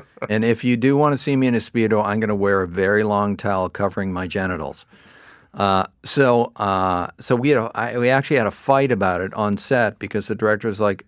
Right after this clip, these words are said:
Speaker 2: "He, he's gotta be in a Speedo." And I'm like, "Dude, I'm not gonna be in a Speedo. It, it just, it's just horrific. You don't wanna see me in a Speedo." And then I, I
Speaker 1: In
Speaker 2: got
Speaker 1: slow
Speaker 2: the
Speaker 1: motion in a Speedo at some point, probably,
Speaker 2: <laughs>
Speaker 1: too, right?
Speaker 2: I got the, I got the crap beat out of me by David Hasselhoff, and, you know,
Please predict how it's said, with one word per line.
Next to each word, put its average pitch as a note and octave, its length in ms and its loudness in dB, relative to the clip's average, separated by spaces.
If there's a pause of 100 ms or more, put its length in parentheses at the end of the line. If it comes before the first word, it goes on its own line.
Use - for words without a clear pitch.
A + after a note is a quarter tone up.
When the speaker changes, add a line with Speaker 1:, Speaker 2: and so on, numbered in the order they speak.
Speaker 2:
"He, A2+ 160 -8
he's A#2+ 260 -6
gotta C#3+ 220 2
be A2+ 120 0
in G2 80 -2
a F#2+ 40 -4
Speedo." A2 500 0
And F#2+ 80 -6
I'm G#2 120 -2
like, G2+ 180 -4 (520)
"Dude, E3+ 220 0
I'm E3+ 120 -2
not F3+ 140 -4
gonna A2 140 -2
be D#2+ 120 -8
in D#2 60 -12
a D#2+ 40 -14
Speedo. D2+ 880 -10
It, C#3 180 -8
it D3+ 220 -14
just, - 320 -10
it's - 280 -10
just - 280 -10
horrific. E3 800 -2
You F3 80 -6
don't G#3 180 -2
wanna D3 160 -2
see D3 260 -6
me A2+ 100 -2
in F2 80 -8
a F2+ 40 -10
Speedo." A2 640 -4 (800)
And C#3+ 160 0
then D#3+ 220 4
I, C3 240 2 (100)
I C3+ 160 -2
Speaker 1:
In C#3 60 0
Speaker 2:
got B2+ 140 0
Speaker 1:
slow C3 160 0
Speaker 2:
the B2 60 0
Speaker 1:
motion G#2+ 360 -4
in F#2 100 -4
a F#2+ 40 -4
Speedo G2+ 440 -4
at G2+ 80 -4
some B2 220 -2
point, A#2 300 0
probably, G#3 460 2
Speaker 2:
<laughs> A#3 120 4
Speaker 1:
too, C#3+ 160 -4
right? G2+ 260 -4 (220)
Speaker 2:
I C#3 140 0
got C#3 180 0
the, A#2 160 -2
I C3+ 140 2
got C#3 180 0
the C3 80 -2
crap A#2 360 2
beat A2+ 200 0
out G#2+ 160 4
of G#2+ 60 -2
me G#2+ 100 0
by G#2 220 0
David G2+ 340 0
Hasselhoff, F#2 800 -4
and, F#2 180 -8
you G#2 100 -4
know, F2+ 220 -2